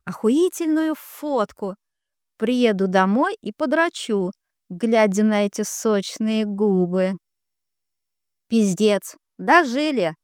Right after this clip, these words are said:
Вместо того, чтобы от души потрахаться, я мечтаю поскорее подрочить, глядя на снимки в телефоне.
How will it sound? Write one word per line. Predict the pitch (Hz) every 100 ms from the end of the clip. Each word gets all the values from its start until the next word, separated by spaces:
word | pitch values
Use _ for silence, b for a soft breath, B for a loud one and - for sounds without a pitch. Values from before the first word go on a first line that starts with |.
| _ _
Вместо | 220 339 - 339
того, | - 240 208 269 220 180 _
чтобы | - 262 226 240
от | 240
души | 214 269 - - 349 277 -
потрахаться, | 214 - 226 277 - 262 - 180 b b b -
я | 170 240
мечтаю | 240 226 - - 233 320 247 -
поскорее | 190 - 208 202 233 262 -
подрочить, | 226 220 233 226 - 190 - - _ _ _
глядя | 196 202 208 185
на | 202 196
снимки | - 233 247 226 208
в |
телефоне. | - 214 226 - 190 180 170